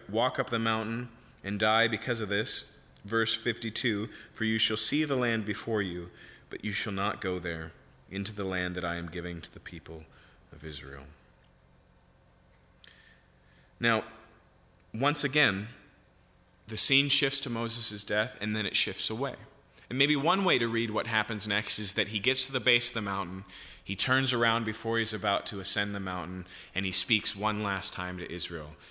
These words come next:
And what he does is effectively a benediction.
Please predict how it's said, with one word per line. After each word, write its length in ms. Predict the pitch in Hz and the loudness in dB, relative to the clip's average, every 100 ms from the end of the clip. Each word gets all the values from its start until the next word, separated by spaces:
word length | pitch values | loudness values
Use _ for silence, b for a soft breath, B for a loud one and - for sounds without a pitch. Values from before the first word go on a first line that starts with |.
| B | B
And 120 | 101 | -6
what 100 | 110 | -2
he 60 | 117 | 0
does 340 | 123 170 131 | 2 4 4
is 120 | 101 | 2
effectively 580 | 113 - 104 - 113 110 | 0 0 -2 -2 -6 -4
a 80 | 104 | -4
benediction. 600 | 101 95 104 139 - - | -6 -8 -8 -8 -8 -10